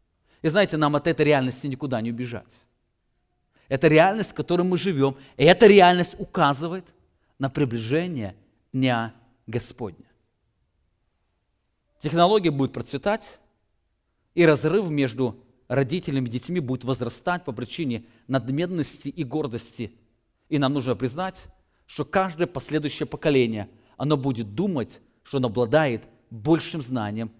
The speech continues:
чем предыдущее. И это будет реальностью. Это не только в физическом мире, это также является в духовном мире,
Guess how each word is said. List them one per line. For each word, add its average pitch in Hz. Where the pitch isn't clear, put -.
чем 139
предыдущее. 127
И 123
это 156
будет 107
реальностью. -
Это 170
не 156
только 135
в -
физическом 147
мире, 160
это 127
также 127
является 127
в 113
духовном 165
мире, 139